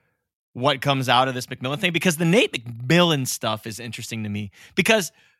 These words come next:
believe it or not, Bri, we've done a podcast before talking about how good of a coach Nate McMillan is, but for some reason, after the interim and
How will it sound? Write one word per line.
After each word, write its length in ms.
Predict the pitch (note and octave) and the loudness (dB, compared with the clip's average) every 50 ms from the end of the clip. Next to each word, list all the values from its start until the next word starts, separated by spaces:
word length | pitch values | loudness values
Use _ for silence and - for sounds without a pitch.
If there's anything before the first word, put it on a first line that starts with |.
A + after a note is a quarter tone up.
| _ _ - | _ _ 0
believe 280 | C#3+ - - E4 F4+ | 4 6 6 8 8
it 80 | E4 B3+ | 8 8
or 40 | A#3 | 8
not, 280 | B3+ C#4 C4 G#3 - | 6 6 4 4 4
Bri, 260 | E3+ G3+ A#3 A#3 G#3+ F#3 | 4 6 6 6 6 4
we've 320 | F3 G#3 C4 B3+ G3 D#3 | 2 0 0 -2 -2 -4
done 220 | C3 F3+ G3 G#3+ G3 | 0 0 2 2 2
a 80 | D3 | -2
podcast 680 | - - - - F3 F#3+ G3+ F3+ - F3 D#3 D3+ C#3+ - | -4 -6 0 2 4 4 4 2 0 0 2 2 0 -2
before 520 | - C3+ - - - F#3 F3+ E3+ C#3+ B2+ B2 | -8 -12 -12 -4 0 2 2 4 2 2 0
talking 480 | A2 - - G3+ F#3+ F3 - F3 D#3 | 0 2 2 2 2 2 0 0 0
about 440 | D3+ C#3 C3+ C3+ B2 A#2+ A#2 - - _ _ _ _ _ | 0 2 4 4 6 6 4 2 -2 _ _ _ _ _
how 180 | - F3 E3+ E3 | 2 2 2 4
good 240 | D3 C3 F3 E3+ | 2 2 2 2
of 80 | D#3+ C#3 | 2 0
a 60 | C#3+ | -2
coach 340 | A#2+ - D#3+ D3+ C#3+ - - | -4 -2 -2 -2 -2 -2 0
Nate 200 | C#3 D3 D3 C#3 | 0 0 0 -2
McMillan 340 | B2+ A2+ B2+ E3 D#3+ D3+ C3+ | -6 -4 0 2 2 2 2
is, 260 | B2 A#2+ A#2+ A2+ - - _ _ _ _ | 2 0 -2 -4 -6 -12 _ _ _ _
but 120 | - F3 | 2 2
for 120 | - F3+ D#3 | 2 2 -2
some 320 | - - G#3 A#3 A3+ G3 | 0 2 2 2 4 4
reason, 320 | G3 G3+ G3 D3 F3 E3 | 4 4 4 4 0 -2
after 420 | - - D#3+ F3+ F3 - - F#3 F3 | -2 0 0 0 0 0 -4 -6 -6
the 120 | D#3 E3+ | -6 -4
interim 420 | D#3 D#3 E3 D#3+ D#3+ D#3 D3+ D3 C#3 | -2 0 0 0 2 0 0 0 -2
and 120 | C#3 | -4